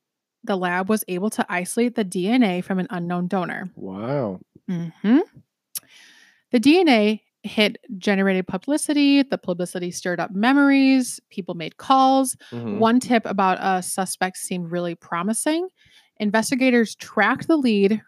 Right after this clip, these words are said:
Speaker 1: researched the sus-, suspect's background, um, and got really excited.
Speaker 2: Okay.
Speaker 1: In June, they traveled to Louisville to interview this man.
Speaker 2: Mm-hmm.
Speaker 1: He said he didn't remember the couple,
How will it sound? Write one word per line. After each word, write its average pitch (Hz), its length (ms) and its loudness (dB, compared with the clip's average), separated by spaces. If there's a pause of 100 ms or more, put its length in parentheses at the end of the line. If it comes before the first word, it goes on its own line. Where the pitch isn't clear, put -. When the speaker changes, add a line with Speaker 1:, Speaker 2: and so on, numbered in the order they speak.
Speaker 1:
researched 226 680 2
the 247 80 2
sus-, 202 500 -4
suspect's - 760 -2
background, 214 800 0 (640)
um, 196 460 2 (760)
and 202 220 -4
got 202 400 0 (300)
really 170 420 -4
excited. 330 580 -8 (420)
Speaker 2:
Okay. 98 500 -2 (500)
Speaker 1:
In 208 200 0
June, 233 580 0 (220)
they 180 140 -4
traveled 180 440 -4
to 180 140 -4
Louisville 190 680 -2
to 175 540 0
interview 185 380 -4
this 165 300 -8
man. 180 320 -2 (140)
Speaker 2:
Mm-hmm. 113 440 -10 (220)
Speaker 1:
He 247 140 4
said 311 260 0
he - 120 -2
didn't 226 280 2
remember 196 380 2
the 196 100 -4
couple, 196 480 -4